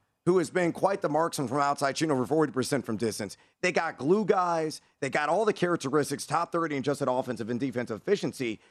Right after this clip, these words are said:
but it's inconsistency, which has been maddening for this Illinois team.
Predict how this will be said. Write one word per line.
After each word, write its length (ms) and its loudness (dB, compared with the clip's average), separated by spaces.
but 120 2
it's 200 -2
inconsistency, 720 -2
which 140 2
has 100 -6
been 200 2
maddening 440 0
for 120 0
this 180 -2
Illinois 360 0
team. 560 -2